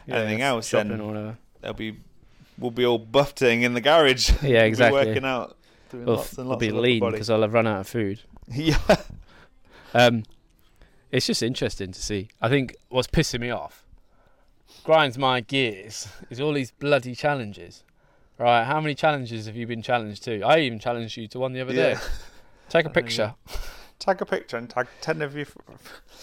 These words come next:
Speaker 2: I mean, which is, which is fine. Like, if, if it gets talking, people talking about mental health, then
Speaker 1: Yeah.
Speaker 2: albeit, um,
Speaker 1: Every cause is a
Speaker 2: but
Speaker 1: good cause, but, like, oh, mate, I'm
Speaker 2: Yeah.
Speaker 1: not that bored.
Speaker 2: No, no.
Speaker 1: I'm not. If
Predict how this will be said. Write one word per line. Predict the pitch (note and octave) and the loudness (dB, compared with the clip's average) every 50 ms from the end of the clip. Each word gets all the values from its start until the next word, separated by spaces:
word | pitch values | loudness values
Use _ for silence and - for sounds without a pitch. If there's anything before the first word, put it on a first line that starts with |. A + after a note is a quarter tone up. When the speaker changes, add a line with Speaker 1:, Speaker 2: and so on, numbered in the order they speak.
| - - - - | -20 -18 -10 -6
Speaker 2:
I | D#3 | -2
mean, | D#3+ D#3+ D#3+ D#3+ D#3+ | 0 0 0 0 -2
which | D#3+ D#3 - | -2 -6 -6
is, | F3+ E3 - | -8 -8 -6
which | - F3 - - | -8 -8 -6 -6
is | E3+ - | -10 -10
fine. | - - F3 C#3+ A#2+ G2+ G2 G2+ | -8 -4 -2 -2 -2 -2 -2 -4
Like, | F#2+ F2 D#2 - _ - | -6 -6 -8 -8 _ -14
if, | - A#2 G#2+ - - _ _ _ - | -16 -16 -16 -16 -20 _ _ _ -20
if | A#2+ B2+ | -18 -12
it | C3 | -8
gets | D#3 E3 - - | -8 -8 -8 -10
talking, | - - C#3 C3 - - G2+ | -8 -8 -8 -8 -8 -12 -16
people | - - C#3 C3 A#2+ A#2 | -14 -12 -14 -12 -12 -12
talking | A2+ B2 A#2 - - | -12 -12 -10 -10 -6
about | G2+ G#2+ - - | -6 -6 -6 -6
mental | A2 G#2 - G2+ G2+ | -10 -12 -12 -12 -8
health, | G#2 G#2 G2+ - - - | -6 -6 -6 -8 -8 -8
then | G2 F#2 F#2 F#2+ F#2+ - - - - - - - - - | -8 -8 -8 -10 -16 -18 -18 -18 -18 -16 -16 -16 -16 -14
Speaker 1:
Yeah. | - G#2+ - - - - | -14 -14 -14 -14 -14 -14
Speaker 2:
albeit, | - F#2+ - - G#2 F#2+ - - - - | -14 -12 -10 -8 -8 -8 -8 -10 -10 -10
um, | E2+ F2 F2+ F#2 F#2+ G2+ G#2 - - _ _ - | -8 -8 -8 -8 -10 -14 -18 -20 -20 _ _ 0
Speaker 1:
Every | F3 F#3+ G#3 A3+ | 0 2 2 0
cause | E3+ - E3 D#3+ D#3 C3+ A#2 | -2 2 4 6 6 4 4
is | B2 A2+ A#2+ | -2 -8 -8
a | C3+ | -8
Speaker 2:
but | - | -6
Speaker 1:
good | F3 E3 C3+ - | -6 -8 -6 -2
cause, | - C#3 A#2+ G2+ G2 G2 F#2+ | -2 0 0 0 -2 -4 -8
but, | - A2 G#2 G2 - - | -6 -4 -4 -4 -4 -4
like, | A2 G#2 G#2+ - - _ - - - - - - - - - - - - _ _ - | -4 -4 -4 -4 -8 _ -20 -20 -20 -20 -20 -20 -20 -20 -20 -20 -20 -20 _ _ 0
oh, | - G#2+ G#2+ G2+ | 2 2 2 2
mate, | G2 G2 | 0 -2
I'm | F#2+ G2 A#2 B2+ | -4 -2 0 2
Speaker 2:
Yeah. | B2+ | 2
Speaker 1:
not | A2 G#2+ A2 | 2 4 2
that | G#2+ F2+ | 0 -2
bored. | F#2+ F#2+ F#2+ F#2 F#2 - - _ _ | -4 -6 -6 -6 -8 -10 -14 _ _
Speaker 2:
No, | - G#2 G2+ G2 F#2+ G2 G2 | -14 -12 -10 -8 -8 -8 -8
no. | G2 F#2+ F#2 F#2+ G2+ - - - | -8 -8 -8 -10 -14 -16 -10 -4
Speaker 1:
I'm | B2 | -2
not. | C3+ B2+ - _ _ - C#3 | 0 0 -2 _ _ -6 -4
If | C#3+ - | -4 -6